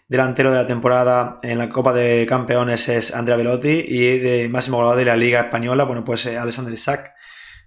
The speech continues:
No está nada mal, haciendo historia. Eh, bueno, pues ahí lo veis, tres títulos, un triplete y bueno, pues vamos a avanzar por aquí. Bueno, pues creo que ha sido una excelente campaña.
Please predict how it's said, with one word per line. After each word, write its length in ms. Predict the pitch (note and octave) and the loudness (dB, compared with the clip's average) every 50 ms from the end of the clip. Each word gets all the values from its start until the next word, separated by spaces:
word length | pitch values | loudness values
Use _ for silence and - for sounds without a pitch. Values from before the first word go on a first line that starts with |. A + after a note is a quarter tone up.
| _ _ | _ _
No 120 | D3 D3+ | -2 -2
está 200 | D#3 D3+ - B2 | -2 0 0 0
nada 220 | B2 C#3+ D3 B2+ A#2 | 0 2 0 0 0
mal, 480 | B2 C3+ C#3+ D3 D3+ E3 D#3+ E3 - _ _ _ | 2 2 2 2 0 -2 -4 -8 -12 _ _ _
haciendo 400 | A2+ A#2 A#2 - D3+ D3 B2+ A#2 | -10 -10 -4 -2 -2 -2 -2 -4
historia. 680 | A#2 A#2 - - C#3 C#3 C#3+ D3 D3 D3+ D#3+ E3 E3 - - - - _ _ _ _ _ _ _ _ _ _ _ _ _ _ _ _ _ _ - - | -6 -6 -2 -2 0 2 2 2 2 2 0 -2 -6 -12 -20 -20 -20 _ _ _ _ _ _ _ _ _ _ _ _ _ _ _ _ _ _ -18 -14
Eh, 600 | B2 A2+ A2 A2 A2 A2 A2 A2+ A2+ A2+ A2 A2 | -12 -10 -8 -8 -8 -8 -8 -8 -8 -8 -8 -8
bueno, 300 | A2 A2+ A#2+ A#2 A#2 A2+ | -8 -8 -8 -8 -8 -8
pues 220 | A2 B2 A#2 A2+ C3 | -6 -6 -4 -2 0
ahí 80 | B2+ B2 | 0 2
lo 120 | A#2+ A2+ | 2 2
veis, 440 | A#2+ B2+ C3+ C#3+ D3+ C#3+ - - - - - - - - _ _ | 2 2 2 2 2 0 -4 -8 -16 -20 -20 -20 -20 -20 _ _
tres 240 | - - C#3 C3+ C3+ | -6 -2 -2 -2 0
títulos, 580 | - D3 D3 D3 E3 E3 E3+ E3+ F3+ F#3 - - - | 0 -2 0 0 0 2 2 2 0 -2 -4 -8 -10
un 140 | - C#3 C#3 | -10 -8 -8
triplete 840 | C3 C3 B2 A#2 C3 C3+ D3+ C#3+ C#3+ E3+ E3+ F3 F#3 F#3 - - - - - - - - _ _ _ | -6 -6 -6 -2 0 0 -2 0 0 -2 0 0 -2 -4 -8 -14 -20 -20 -20 -20 -20 -20 _ _ _
y 220 | - C3 C#3 D#3 | -6 -4 -2 -2
bueno, 240 | D3 C#3+ C#3+ C#3+ C3+ | -2 -2 -2 -4 -2
pues 220 | C3+ C3+ C3+ B2+ A#2 | -2 0 0 0 0
vamos 380 | C3+ C3+ C#3+ D3 D3 C#3+ - | 0 -2 0 -2 -2 -2 0
a 520 | C#3+ C#3+ D3+ D#3 E3 E3 - - - _ _ _ _ _ _ | 0 0 0 0 -2 -4 -8 -12 -20 _ _ _ _ _ _
avanzar 480 | C#3 C3+ C3 C3 C3 - - D3+ D3 | -6 -6 -4 -4 -4 -2 -2 -2 0
por 140 | C3+ C3 B2 | 0 -2 -2
aquí. 160 | A2+ - A2 | -2 -4 -6
Bueno, 220 | A2+ B2 A#2+ A#2 - | -6 -6 -8 -8 -8
pues 200 | - A#2 A#2 - | -8 -8 -6 -4
creo 160 | - C#3 C#3+ | -2 0 0
que 60 | C#3+ | 0
ha 60 | C3+ | 0
sido 440 | - - - C#3 C#3 D3 D3 C#3+ - - - - - - - _ _ _ _ | 0 0 0 0 0 0 0 -2 -6 -14 -20 -20 -20 -20 -20 _ _ _ _
una 300 | - D#3 D#3+ D3+ C#3+ C3+ | -4 -2 -2 0 0 0
excelente 480 | C3+ C3+ - C#3+ C#3 D3 C#3+ C3+ C3 A#2+ | 0 0 0 0 0 0 0 0 -2 -2
campaña. 720 | A#2+ A#2+ A#2 A#2 B2 C3+ C#3+ D3 D3+ D#3+ E3 E3+ F3+ F#3 | -2 -4 -4 -2 -2 0 0 0 -2 -2 -2 -2 -2 -4